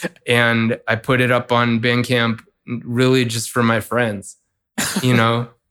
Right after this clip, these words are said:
Speaker 2: And so he had never really considered,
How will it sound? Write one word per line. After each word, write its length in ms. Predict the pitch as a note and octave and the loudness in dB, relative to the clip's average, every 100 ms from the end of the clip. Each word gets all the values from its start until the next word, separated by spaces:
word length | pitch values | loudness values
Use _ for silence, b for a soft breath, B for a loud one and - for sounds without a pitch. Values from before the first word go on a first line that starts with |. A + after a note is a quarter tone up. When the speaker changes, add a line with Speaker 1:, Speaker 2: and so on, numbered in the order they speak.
| _ _ _ | _ _ _
Speaker 2:
And 160 | B2 B2 | -2 0
so 240 | - C3 | 2 2
he 360 | C3 - - C3 | 2 -2 -4 2
had 180 | C3+ C3 | 2 4
never 360 | B2+ B2 C3 B2 | 2 2 0 2
really 680 | B2+ A#2+ A#2+ A#2 A2+ A#2+ - _ _ _ _ _ _ - | 2 2 2 2 0 -4 -10 _ _ _ _ _ _ -2
considered, 880 | D3 B2 - C#3 C#3 B2+ A#2 A2 | 0 2 2 2 2 2 0 -6